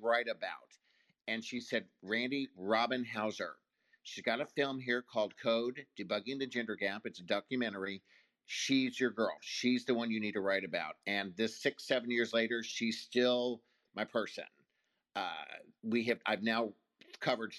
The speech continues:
three of her films, three of her cause-based documentary films, Code, Debugging the Gender Gap,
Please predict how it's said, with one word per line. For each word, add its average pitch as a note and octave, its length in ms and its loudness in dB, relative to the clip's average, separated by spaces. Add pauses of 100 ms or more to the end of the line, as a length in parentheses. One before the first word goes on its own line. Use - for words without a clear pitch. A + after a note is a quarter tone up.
three C#3+ 200 4
of C3+ 120 2
her C3 100 -2
films, B2 600 -6 (300)
three C3+ 180 4
of C3 100 0
her B2 120 -4
cause-based A2+ 520 -2
documentary G2+ 680 -4
films, G#2+ 320 -6 (320)
Code, B2 280 2
Debugging G#2+ 460 0
the G2 140 -6
Gender A2 300 -2
Gap, G2+ 300 0